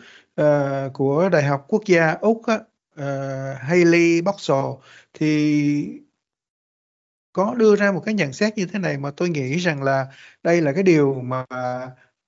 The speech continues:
ờ, giới hữu trách, ờ, cũng như mọi người dân, ờ, nói chung, ờ, phải suy nghĩ. Ờ, đó là nó có cái sự khác biệt. Mặc dù nói về con số đó,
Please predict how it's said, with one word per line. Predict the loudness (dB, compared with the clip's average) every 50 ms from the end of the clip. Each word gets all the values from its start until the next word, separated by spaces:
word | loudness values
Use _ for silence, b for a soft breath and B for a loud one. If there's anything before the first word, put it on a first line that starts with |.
| _ _
ờ, | -14 -12 -10 -8 -8 -8 -8 -6 -4
giới | 0 0 2 2
hữu | 2 2 0 0 0
trách, | -2 -2 -2 -4 -6 _ -12
ờ, | -10 -10 -10
cũng | -10 -10 -8 -6
như | -4 -2 -2
mọi | -2 -4 -4 -4
người | -4 -4 -4 -4
dân, | -2 -2 -2 -2 -4 -8 b b b b b
ờ, | -8 -8 -6 -6 -6
nói | -8 -6 -4 -4 -4
chung, | 0 2 2 2 2 0 -4 -10 -12 _
ờ, | -12 -10 -8 -6 -6 -8 -8
phải | -10 -10 -10 -10 -8 -8 -10 -10
suy | -6 -4 -4 -2
nghĩ. | -2 -2 -2 -4 -4 -6 -10 b b b b b b b b -10
Ờ, | -8 -6 -4 -2
đó | 0 2 2
là | 2 2
nó | 2 0
có | -2 -2 -2 -2
cái | -2 -4
sự | -4 -2 -2 -2
khác | 0 0 -2 -2 0
biệt. | 0 -2 -2 -2 -6 B B B B B
Mặc | B -6 -2 0
dù | 0 0 2 0
nói | 0 -2 -2 -2
về | 0 0 0 0
con | 0 0 0 -2
số | -4 -4 -2 0 0 0 0 -2 -2
đó, | -4